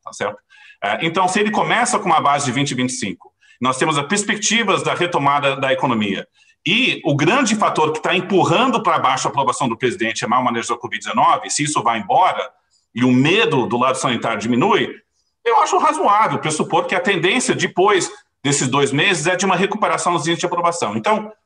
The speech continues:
do meu ponto de vista, o presidente não está fora do páreo. Eu acho que vai ser um, uma eleição muito dura entre o presidente de um lado e o ex-presidente Lula do outro, muito difícil de cravar.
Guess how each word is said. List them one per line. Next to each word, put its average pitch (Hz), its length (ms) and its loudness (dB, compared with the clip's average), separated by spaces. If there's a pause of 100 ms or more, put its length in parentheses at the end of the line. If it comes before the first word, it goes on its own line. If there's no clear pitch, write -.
(100)
do 143 80 0
meu 220 180 2
ponto 233 200 0
de 147 80 -4
vista, 165 280 0
o 151 40 0
presidente 131 480 -2
não 175 180 2
está 202 220 -2
fora 127 220 0
do 113 120 -4
páreo. 113 340 0 (540)
Eu 165 180 2
acho 160 220 2
que 127 80 -4
vai 127 140 -2
ser 147 140 0
um, 139 200 0
uma 127 300 0
eleição 127 540 0 (380)
muito 196 480 2
dura 139 540 0
entre 143 260 -2
o 120 40 0
presidente 131 560 0
de 120 80 -2
um 117 80 0
lado 139 300 0
e 135 40 -2
o - 20 2
ex-presidente 123 460 -2
Lula 107 220 -2
do 95 100 -4
outro, 139 480 -2 (160)
muito 180 400 2
difícil 135 400 -2
de 101 60 -8
cravar. 104 500 -2